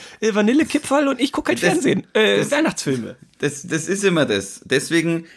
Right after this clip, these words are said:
Speaker 2: habe ich auch einen Ranzen angesetzt, weil
Speaker 1: <laughs>
Speaker 2: Essen da das Einzige ist, was mich wärmt in dieser Jahreszeit.
Speaker 1: Aber du hast ja jetzt das Radfahren für dich entdeckt. Also,
Speaker 2: Ja.
Speaker 1: äh, den Ranzen, den kannst du ja im Winter anfuttern und im Sommer radelst du ihn wieder weg.
Speaker 2: Radeln.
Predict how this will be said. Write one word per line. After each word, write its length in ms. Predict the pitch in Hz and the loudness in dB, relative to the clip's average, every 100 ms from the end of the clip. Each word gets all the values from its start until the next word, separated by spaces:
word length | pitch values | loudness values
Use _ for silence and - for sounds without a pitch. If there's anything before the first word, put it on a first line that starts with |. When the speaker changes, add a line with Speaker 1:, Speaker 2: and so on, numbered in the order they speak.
| - _ | -20 _
Speaker 2:
habe 260 | 123 147 175 | 2 2 2
ich 160 | 170 | -2
auch 240 | - 127 170 | 0 2 2
einen 260 | 151 156 | -2 0
Ranzen 400 | 135 143 175 - | 4 2 2 -4
angesetzt, 600 | 131 131 120 131 110 - 107 | -2 -2 -2 -4 -6 -6 -2
weil 220 | 113 151 - 494 - | 2 4 4 2 -2
Speaker 1:
<laughs> 240 | 196 - | -10 -2
Speaker 2:
Essen 460 | 147 160 - 196 165 | 0 2 0 -2 0
da 160 | 156 | 2
das 160 | 151 151 | 0 -2
Einzige 500 | 135 185 190 165 143 | 0 -2 -2 -6 -2
ist, 240 | 120 - | -4 0
was 240 | 127 165 - | 0 0 -2
mich 300 | 160 165 107 | -4 -2 2
wärmt 480 | 127 165 208 - | 4 4 2 0
in 180 | - 127 | 2 2
dieser 440 | 110 117 120 98 139 | 2 0 0 0 -2
Jahreszeit. 800 | 104 101 101 98 - 156 143 - - | -2 -2 -4 -8 -8 -8 -8 -12 0
Speaker 1:
Aber 480 | 202 120 127 151 113 | 4 4 4 2 -2
du 140 | 113 | 0
hast 200 | 123 135 | -2 0
ja 80 | 117 | 2
jetzt 180 | 117 113 | 2 0
das 160 | 107 131 | -4 -4
Radfahren 320 | 120 - 104 | -4 -4 -6
für 140 | - | -8
dich 160 | 98 - | -10 -8
entdeckt. 340 | - 80 - - | -8 -10 -12 -4
Also, 240 | 107 107 | -2 0
Speaker 2:
Ja. 500 | 107 117 113 104 104 | 0 0 0 -2 -4
Speaker 1:
äh, 40 | - | 2
den 140 | 123 | 2
Ranzen, 460 | 113 107 135 - 139 | 4 4 4 4 4
den 140 | 131 | 4
kannst 280 | 139 135 - | 2 0 2
du 40 | |
ja 60 | 120 | 2
im 100 | 117 | 4
Winter 240 | 151 131 | 2 0
anfuttern 480 | 123 156 190 185 180 | -2 -2 -2 -2 0
und 100 | 160 | 0
im 80 | 127 | -2
Sommer 280 | 135 131 156 | -2 -2 -2
radelst 340 | 120 156 156 - | -4 -6 -6 -6
du 40 | |
ihn 60 | 147 | -2
wieder 140 | 175 | -2
weg. 260 | 294 - - _ _ - | -2 -6 -20 _ _ -8
Speaker 2:
Radeln. 720 | 110 120 160 180 135 101 - | 2 4 4 4 2 2 -4